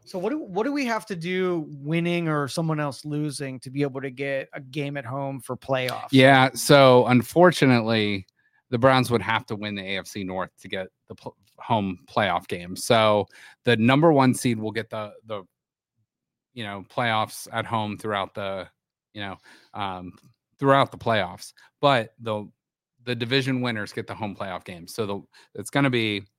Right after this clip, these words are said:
Speaker 2: Miami is gonna win the East, I would assume. Uh, the North, Baltimore seems to be favored. The Browns have a very slim outside shot
Speaker 1: Yeah,
Speaker 2: to
Speaker 1: if
Speaker 2: get
Speaker 1: we
Speaker 2: it.
Speaker 1: look almost win out and they
Speaker 2: E-,
Speaker 1: lose out.
Speaker 2: exactly. Um, Jacksonville looks,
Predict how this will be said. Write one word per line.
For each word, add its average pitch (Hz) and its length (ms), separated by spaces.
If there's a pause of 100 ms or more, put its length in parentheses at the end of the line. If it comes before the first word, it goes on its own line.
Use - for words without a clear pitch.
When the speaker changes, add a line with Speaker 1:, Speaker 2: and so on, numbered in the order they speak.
(480)
Speaker 2:
Miami 113 680
is 113 200
gonna 113 240
win 101 500 (160)
the 107 80
East, 101 400
I 101 100
would 98 160
assume. 92 520 (480)
Uh, 98 240
the 101 100
North, 135 540
Baltimore 120 760
seems 117 380
to 113 40
be 113 120
favored. 110 380
The 104 60
Browns 120 340
have 113 140
a 104 140 (400)
very 131 380
slim 113 320
outside 104 440
shot 101 380 (340)
Speaker 1:
Yeah, 139 100
Speaker 2:
to 127 40
Speaker 1:
if 110 60
Speaker 2:
get 110 160
Speaker 1:
we 185 60
Speaker 2:
it. 170 100
Speaker 1:
look 156 220
almost 147 360
win 147 180
out 139 220
and 135 80
they 139 100
Speaker 2:
E-, 135 40
Speaker 1:
lose 131 320
out. 131 100
Speaker 2:
exactly. 104 800 (220)
Um, 110 340 (160)
Jacksonville 117 920
looks, - 460